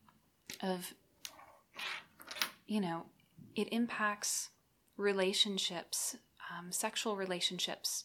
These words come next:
to be able to understand these things. It impacts non-sexual relationships. Um, I feel like our relationships are just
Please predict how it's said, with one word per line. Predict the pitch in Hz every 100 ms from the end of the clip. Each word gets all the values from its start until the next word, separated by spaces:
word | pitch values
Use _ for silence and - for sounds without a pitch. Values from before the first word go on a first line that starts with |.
| -
to | 190
be | 180
able | 175 175
to | - 185 170
understand | 175 175 175 - 170 165
these | 165 -
things. | 165 165 175
It | 180
impacts | 180 - 185 - - - - _ -
non-sexual | 180 190 196 185 - 175
relationships. | 170 165 170 175 175 - - - - - - - - _ _ -
Um, | 180 175 175 170 - - - - - - - - _ _ _ _ - _ _ -
I | 196
feel | - 208 208
like | 202 190 - - -
our | 208
relationships | 208 196 185 196 262 233 185 - -
are | 185
just | 175 175 - -